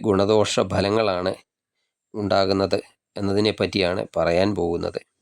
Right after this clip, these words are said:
എല്ലാവർക്കും നമസ്കാരം. ആകാശഗംഗയുടെ ഒരു പുതിയൊരു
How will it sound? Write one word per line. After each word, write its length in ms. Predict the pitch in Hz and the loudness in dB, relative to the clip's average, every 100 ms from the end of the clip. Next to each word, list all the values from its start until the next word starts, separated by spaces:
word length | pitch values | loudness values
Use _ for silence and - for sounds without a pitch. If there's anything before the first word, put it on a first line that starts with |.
| _ _ _ _ _ - _ _ _ | _ _ _ _ _ -20 _ _ _
എല്ലാവർക്കും 720 | 160 170 156 120 104 95 - - | -6 -4 -2 -2 -2 -4 -6 -2
നമസ്കാരം. 560 | 90 82 - 76 - - - _ _ _ _ _ _ - | -2 -2 -2 -2 -2 -8 -20 _ _ _ _ _ _ -8
ആകാശഗംഗയുടെ 840 | 135 143 175 185 165 127 117 107 123 - | -4 0 0 0 0 2 2 0 -2 -2
ഒരു 240 | 113 - _ | -2 -4 _
പുതിയൊരു 380 | 110 113 120 | -2 2 4